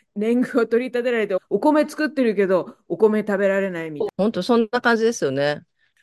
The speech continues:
Speaker 2: もう五穀五民の世界ですね。それもあって。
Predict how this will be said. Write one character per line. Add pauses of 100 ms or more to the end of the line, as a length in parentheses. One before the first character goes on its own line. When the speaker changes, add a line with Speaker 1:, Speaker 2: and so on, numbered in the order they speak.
(140)
Speaker 2:
も
う
五
穀
五
民
の
世
界
で
す
ね。 (280)
そ
れ
も
あ
っ
て。